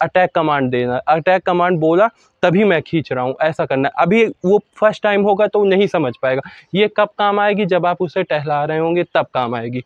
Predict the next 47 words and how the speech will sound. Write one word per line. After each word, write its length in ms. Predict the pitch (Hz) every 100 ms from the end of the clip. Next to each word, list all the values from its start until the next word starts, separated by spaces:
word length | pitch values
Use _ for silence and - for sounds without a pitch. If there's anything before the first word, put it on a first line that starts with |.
| - - _ _ _ _
तो 240 | 214 240 - 175
ये 180 | 185 208
चीज़ 260 | 220 208 -
आपको 260 | 160 180 151
ध्यान 260 | 151 143
में 120 | 135
रखना। 280 | 127 127 151 -
अब 180 | 202 196
इसके 360 | - - - 190
साथ 240 | 190 180 - - -
next 300 | 196 202 -
tip 200 | 202 151 147 -
की 120 | 185
जो 160 | 170
बात 260 | 160 170 165
करने 240 | 165 160
जा 180 | 147 147
रहा 120 | 151
हूँ 200 | 185 180 170
वो 120 | 208
मैं 180 | 180 151
बता 260 | 143 147
रहा 100 | 151
हूँ, 80 | 196 - _ 156
जब 220 | 185 175
भी 220 | 160 202 233
आप 280 | 156 170
उसे 220 | 165 156 180
टहलाने 520 | 160 147 143 147 156
जाएं 200 | 139 151 - _ _ -
तो 180 | 240 202 139
दस 200 | 190 156
बजे 280 | 160 160 175
के 140 | 170
बाद 280 | 135 120 117 _
रात 380 | 143 147 139 -
में 160 | 131 127 _ _ -
और 100 | 170
सुबह 300 | - 180 208 -
पाँच 220 | 165 175 156
बजे 220 | 151 170
के 120 | 180
पहले 360 | - 131 143 135
टहलाइए। 500 | 117 117 120 120 131 _ - -
ये 120 | 196
time 260 | 208 208 208
में 220 | 214 220